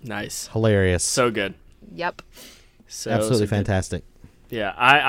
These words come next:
Speaker 1: I, I love those movies. I, both of them. Uh, I think they're both hilarious, and they. S-, I've never seen the T V show, but they.
Speaker 3: Yeah.
Speaker 1: I feel like they honor it,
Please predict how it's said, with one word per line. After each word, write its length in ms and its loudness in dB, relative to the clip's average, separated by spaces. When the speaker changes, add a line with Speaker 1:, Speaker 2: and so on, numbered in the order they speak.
Speaker 1:
I, 180 2
I 120 4
love 240 4
those 200 2
movies. 540 -4
I, 120 2
both 340 2
of 120 -2
them. 280 -2
Uh, 320 0
I 80 0
think 180 -8
they're 120 -4
both 180 -6
hilarious, 680 -2
and 340 -6
they. 140 2
S-, 260 -2
I've 160 8
never 160 6
seen 200 2
the 80 -2
T 140 -6
V 140 -2
show, 320 -4
but 180 -6
they. 380 2
Speaker 3:
Yeah. 200 -4
Speaker 1:
I 80 -2
feel 80 4
like 160 6
they 180 4
honor 480 6
it, 320 4